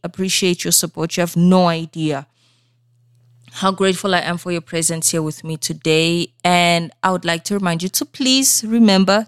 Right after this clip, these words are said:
to subscribe, all right? Wherever it is that you listen to the show, Spotify, Anchor, um,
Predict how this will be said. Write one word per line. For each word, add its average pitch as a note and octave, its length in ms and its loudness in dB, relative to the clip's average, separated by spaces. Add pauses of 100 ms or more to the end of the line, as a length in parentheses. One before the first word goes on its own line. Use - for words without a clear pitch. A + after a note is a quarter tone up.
to - 100 -12
subscribe, G#3+ 960 -2 (440)
all F#3 100 0
right? F#3+ 280 0
Wherever A3+ 400 0
it C4 80 2
is A#3+ 180 2
that G3 200 0
you G#3 60 0
listen F#3 380 0
to - 140 -6
the F3+ 140 -8
show, F#3+ 400 0 (300)
Spotify, G3+ 920 0
Anchor, F#3+ 760 -4 (420)
um, E3+ 440 -2